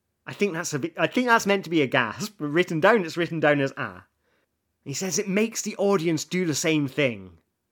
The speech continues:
Ah! Tension. So the very first thing that must happen is this. Inhale. Exhale.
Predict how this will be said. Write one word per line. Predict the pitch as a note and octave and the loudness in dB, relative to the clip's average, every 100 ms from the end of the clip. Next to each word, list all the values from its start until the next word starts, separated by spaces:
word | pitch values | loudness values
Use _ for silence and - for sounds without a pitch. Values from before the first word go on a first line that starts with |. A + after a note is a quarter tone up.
| _ _ | _ _
Ah! | A#3 A#3+ E3 - - - _ _ _ _ _ - | 0 0 0 -6 -16 -20 _ _ _ _ _ -2
Tension. | C4 A#3 - E3 G#2+ F#2 - _ _ _ _ _ _ _ _ _ _ _ _ _ - | 2 2 2 0 0 -6 -20 _ _ _ _ _ _ _ _ _ _ _ _ _ -4
So | - G#3+ | 4 4
the | G#3 | 4
very | D#3+ A3+ C4+ C#4+ | 4 4 4 2
first | - F#3+ G#3 - - | 2 2 2 -2 -2
thing | C#3 B2+ D#3+ - | 0 0 -4 -2
that | D#3+ | -2
must | E3+ F3+ - | 2 0 -2
happen | - G2 - A#2 A#2+ - _ | -14 -14 -10 -8 -10 -14 _
is | D3 C3 | -8 -6
this. | B2+ G2+ - - - _ _ _ _ _ _ _ _ _ _ _ _ - | -6 -6 -8 -12 -12 _ _ _ _ _ _ _ _ _ _ _ _ 2
Inhale. | F#3+ F3 A2 G2+ F2 F2 _ _ _ _ _ _ _ _ _ _ _ _ _ _ _ _ _ _ _ _ _ | 4 4 0 -8 -12 -14 _ _ _ _ _ _ _ _ _ _ _ _ _ _ _ _ _ _ _ _ _
Exhale. | D3+ - - - E2+ D#2 | -6 -6 -10 -16 -16 -18